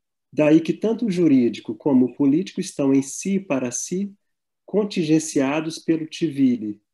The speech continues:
pelo vivere e pelo libero.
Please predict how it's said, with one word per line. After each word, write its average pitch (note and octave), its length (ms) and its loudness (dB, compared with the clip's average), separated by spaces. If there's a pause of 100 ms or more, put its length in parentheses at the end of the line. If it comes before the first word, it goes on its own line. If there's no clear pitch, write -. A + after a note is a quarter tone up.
(580)
pelo C3 240 0
vivere G3+ 480 -2
e F3 200 -4
pelo D#3+ 260 0
libero. A2 500 -2